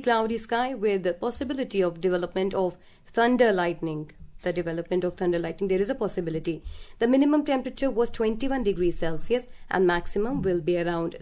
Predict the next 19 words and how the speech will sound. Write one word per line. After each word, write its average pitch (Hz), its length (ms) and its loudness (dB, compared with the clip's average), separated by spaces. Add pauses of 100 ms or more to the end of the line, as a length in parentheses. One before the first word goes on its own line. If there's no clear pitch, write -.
(160)
thirty 220 380 0
degrees. 165 420 -2 (360)
Hyderabad 202 520 2
now, 214 120 0 (220)
it 214 100 0
is 196 80 0
expected 220 480 -2
to 226 160 0
have 208 240 2
partly 208 380 2
cloudy 190 400 4
sky 180 260 6
with 170 220 2
haze. 233 360 2 (360)
The 233 120 4
temperature 247 540 4
will 214 180 4
hover 220 280 0
between 190 440 2